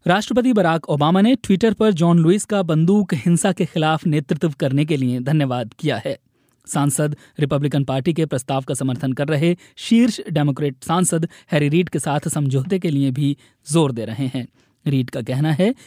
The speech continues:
कि वो रिपब्लिकन सांसद सुसान कॉलिंस के उस नए प्रस्ताव का समर्थन करते हैं, जिसके तहत उन लोगों को बंदूक बेचने पर प्रतिबंध लगाया जाएगा जो चरमपंथ निगरानी सूची में शामिल होंगे।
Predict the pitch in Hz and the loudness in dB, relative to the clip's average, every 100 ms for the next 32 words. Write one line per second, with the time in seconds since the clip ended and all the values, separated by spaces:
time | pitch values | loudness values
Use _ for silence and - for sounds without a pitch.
0 | _ 180 160 190 170 190 196 226 220 185 | _ 0 2 2 2 0 2 2 2 2
1 | 180 160 - 160 160 160 151 139 180 190 | 0 0 -2 -2 0 0 0 2 2 2
2 | - 180 175 - - - 180 185 156 175 | 0 2 2 0 -10 -2 0 2 2 4
3 | 208 170 - 147 139 139 135 120 123 113 | 4 2 0 -4 -4 -4 -4 -4 -6 -6
4 | 131 - 143 143 - _ - 147 - - | -4 0 0 0 -2 _ -4 -4 -4 -8
5 | 123 175 180 _ _ 160 143 165 190 269 | 0 0 0 _ _ 0 2 4 2 2
6 | 160 170 156 156 143 135 156 143 131 139 | 2 2 0 0 -2 -2 -4 -4 -6 -4
7 | 156 160 156 139 131 117 117 143 170 143 | 0 2 2 0 -2 -4 -4 -2 0 0
8 | 143 - _ - - 156 160 185 180 160 | -4 -6 _ -8 -4 -2 0 0 0 0
9 | 135 123 120 143 147 135 117 120 - _ | -2 -4 -4 -4 -2 -2 -2 -4 -12 _
10 | - 156 123 117 127 156 | -2 0 0 -2 -2 0